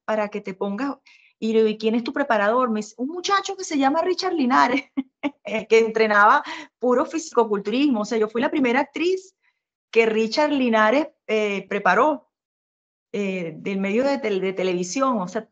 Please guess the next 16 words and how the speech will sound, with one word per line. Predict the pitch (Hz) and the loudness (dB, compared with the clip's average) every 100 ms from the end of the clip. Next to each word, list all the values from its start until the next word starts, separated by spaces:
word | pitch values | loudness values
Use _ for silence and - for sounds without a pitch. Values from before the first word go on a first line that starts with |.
| _ | _
tenía | - 202 208 233 | -6 -2 0 0
un | 247 | 2
actor | 277 277 254 269 269 | 0 0 2 2 2
que | 247 | 0
otro, | 240 233 220 | 0 0 -4
pero | 202 196 | -4 -2
claro, | 277 254 190 _ _ _ _ _ _ | 0 0 -2 _ _ _ _ _ _
yo | 165 220 | 2 4
entrenaba | 226 220 277 277 285 | 4 2 2 4 4
unos | 294 330 | 4 2
niveles | 302 254 233 233 311 - | 4 4 4 4 0 -4
que | 294 240 208 - | 0 2 2 -2
estaba | 202 208 202 | -4 2 2
tan | 262 311 | 2 2
en | 247 | 2
forma | 220 254 226 214 220 339 | 2 6 6 6 4 -2